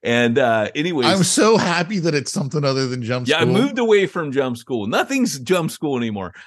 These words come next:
Speaker 1: But, uh, Discipology, you can help us. If you become a donor, we'll just give you access. You're in,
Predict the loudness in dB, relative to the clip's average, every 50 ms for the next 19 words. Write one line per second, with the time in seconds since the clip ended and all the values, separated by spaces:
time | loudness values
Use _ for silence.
0 | -18 _ 2 4 4 4 4 2 2 4 6 6 4 4 2 0 -2 0 0 0
1 | 0 0 -2 -2 -2 -2 -4 -4 -6 -8 -8 -10 -12 -18 -18 _ -4 -2 -2 0
2 | 2 2 4 4 4 2 -2 -6 -6 -6 0 2 2 4 4 2 0 0 -2 -4
3 | -4 -4 -4 -4 -4 -4 -2 0 0 0 0 2 2 2 2 2 2 2 0 0
4 | 0 0 -2 -2 -4 _ _ _ _ _ 0 4 4 6 6 6 4 0 0 2
5 | 2 2 2 0 0 -2 -2 -4 -4 -6 -10 -12 -12 -8 -2 0 2 4 4 2
6 | 0 -2 -4 -8